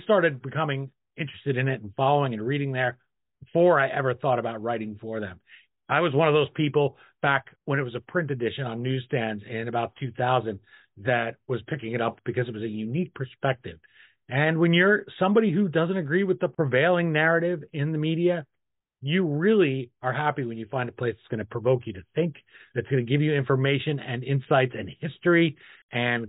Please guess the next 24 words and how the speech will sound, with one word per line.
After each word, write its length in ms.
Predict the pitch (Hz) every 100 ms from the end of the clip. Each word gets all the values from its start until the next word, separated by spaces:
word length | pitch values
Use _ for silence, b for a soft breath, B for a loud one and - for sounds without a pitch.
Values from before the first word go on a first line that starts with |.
| -
callbacks 640 | - 185 208 170 165 - -
to 80 | 147
things 360 | 165 160 151
that 120 | 143 131
politicians 520 | 151 147 147 143 135
may 140 | 143
have 80 | 139 -
said 120 | 143
before 440 | 131 147 147 143 B B -
that 160 | 113
you 160 | 139 175
will 100 | 165
not 260 | 139 135 113
read 280 | 120 123
anywhere 440 | 123 127 123 120 117
else. 220 | 110 104 - B B B B _
I 60 | 139
have 80 | 143
a 40 |
quote 280 | 131 156 139
here 180 | 131 117
from 180 | 127 113
David 300 | 117 117 113
Afun. 560 | 110 135 131 123 120